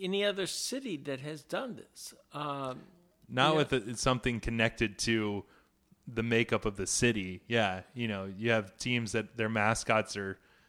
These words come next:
Speaker 2: the state bird or something like that. But yeah, Steelers is the company of
Speaker 1: I don't think of
Speaker 2: you know.
Speaker 1: the, the Baltimore Ravens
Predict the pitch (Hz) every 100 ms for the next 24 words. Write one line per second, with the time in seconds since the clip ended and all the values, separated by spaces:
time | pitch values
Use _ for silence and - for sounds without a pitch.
0 | _ _ _ 110 104 98 - - 120 117
1 | 107 120 117 139 127 107 107 117 104 107
2 | 104 98 - 98 101 - - 101 90 120
3 | 120 107 92 - - - 160 143 127 110
4 | 110 110 - 127 113 113 110 104 98 -
5 | - _ _ _ _ _ - 160 156 208
6 | 208 202 190 185 127 104 98 - - 202
7 | 151 139 135 - 139 110 143 185 202 220
8 | 220 165 120 143 165 160 175 180 175 -